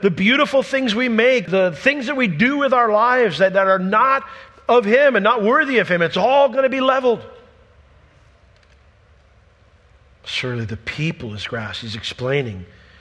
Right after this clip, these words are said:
The problem is, is that we're, we're grass. When we think of grass, it doesn't last. We think of a flower, it doesn't last. Well, the truth is,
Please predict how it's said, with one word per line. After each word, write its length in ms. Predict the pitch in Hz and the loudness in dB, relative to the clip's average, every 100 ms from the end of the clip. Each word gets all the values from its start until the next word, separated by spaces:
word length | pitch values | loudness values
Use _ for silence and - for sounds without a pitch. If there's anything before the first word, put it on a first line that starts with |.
| - _ _ _ _ | -20 _ _ _ _
The 60 | - | -20
problem 400 | - 151 156 151 | -6 -4 -2 -4
is, 180 | 135 117 | -4 -6
is 120 | 113 | -4
that 200 | 135 135 | -6 -4
we're, 160 | 135 | -8
we're 180 | 160 127 | -8 -12
grass. 760 | 110 123 156 220 175 - - - _ _ _ _ _ _ _ _ _ _ | -12 -8 -8 -8 -12 -14 -16 -18 _ _ _ _ _ _ _ _ _ _
When 140 | 202 | -6
we 100 | 214 | -4
think 200 | 185 233 | -4 -2
of 140 | 202 139 | -4 -4
grass, 360 | 151 170 170 | -2 -2 -4
it 60 | 151 | -6
doesn't 260 | 135 135 120 | -8 -10 -8
last. 460 | 135 180 170 117 | -4 -4 -6 -12
We 40 | - | -12
think 100 | 143 | -4
of 60 | |
a 80 | 143 | -4
flower, 500 | - 165 180 196 135 | -2 -4 -2 -2 -4
it 60 | 117 | -6
doesn't 280 | 123 127 | -10 -8
last. 480 | 131 180 196 - - - _ _ _ _ _ _ _ _ _ _ _ _ _ _ _ _ _ _ _ _ _ | -8 -6 -8 -14 -20 -20 _ _ _ _ _ _ _ _ _ _ _ _ _ _ _ _ _ _ _ _ _
Well, 260 | 110 202 196 | -10 -10 -12
the 80 | 156 | -14
truth 300 | - 185 - | -6 -6 -2
is, 440 | 147 196 180 - | -4 -4 -6 -14